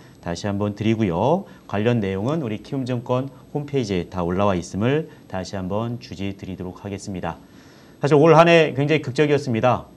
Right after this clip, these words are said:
일월 만 해도 이름도 생소한 우한 폐렴이라는 병이 발병을 했는데 전 세계를 이렇게 휩쓸었고, 다행스럽게 V자 반등이 나오면서 연말에는 따뜻한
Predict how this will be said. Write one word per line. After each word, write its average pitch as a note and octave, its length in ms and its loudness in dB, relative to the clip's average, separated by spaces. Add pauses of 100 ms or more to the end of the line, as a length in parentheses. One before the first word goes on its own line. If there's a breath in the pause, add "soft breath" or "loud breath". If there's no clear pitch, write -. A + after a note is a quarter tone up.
(100)
일월 B2+ 240 2
만 C3 160 2
해도 C3 280 2
이름도 C#3+ 340 2
생소한 B2+ 500 2 (280 loud breath)
우한 C#3+ 320 4
폐렴이라는 D3+ 540 0
병이 A#2 380 -2
발병을 A2 400 0
했는데 B2 540 0 (160 loud breath)
전 G#2 220 -4
세계를 A#2+ 360 2
이렇게 F#2+ 480 -6
휩쓸었고, A#2+ 760 -6 (340 loud breath)
다행스럽게 B2+ 840 0
V자 A2 380 -2
반등이 A2 340 -2
나오면서 G2 760 -6
연말에는 G2 680 -4 (260 loud breath)
따뜻한 A#2+ 540 -2